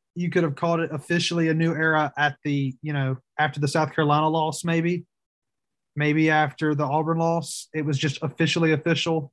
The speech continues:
on Thursday that Ben Howland was out, but really the writing was on the wall. I,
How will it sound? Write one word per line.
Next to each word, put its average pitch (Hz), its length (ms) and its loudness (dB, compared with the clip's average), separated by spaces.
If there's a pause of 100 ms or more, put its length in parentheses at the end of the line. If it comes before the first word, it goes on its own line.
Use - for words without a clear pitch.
(960)
on 147 220 2
Thursday 202 480 6
that 185 240 0
Ben 185 160 0
Howland 185 300 0
was 175 80 -2
out, 180 360 2
but 147 160 -6
really 165 320 2
the 156 100 0
writing 160 260 2
was 151 160 -2
on 151 80 -4
the 151 60 -4
wall. 147 540 -2
I, 156 180 0